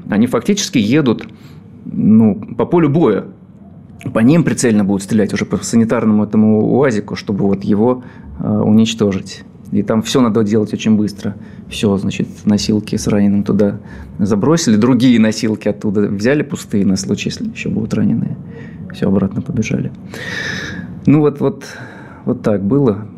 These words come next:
Когда танк, э, стрелял, мы вообще в какой-то окоп еле у-, успел я прыгнуть.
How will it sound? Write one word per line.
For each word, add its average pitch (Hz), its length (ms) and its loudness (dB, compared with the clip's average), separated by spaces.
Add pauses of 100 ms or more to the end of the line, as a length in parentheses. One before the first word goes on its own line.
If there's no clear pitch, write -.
(320)
Когда 123 280 2
танк, 135 480 -2
э, 104 260 2
стрелял, 104 380 2
мы 104 140 4
вообще 104 200 -2
в 113 60 -6
какой-то 123 320 0 (120)
окоп 123 320 0
еле 104 260 2
у-, 107 220 -2
успел 101 340 -2
я 95 120 2
прыгнуть. 127 520 0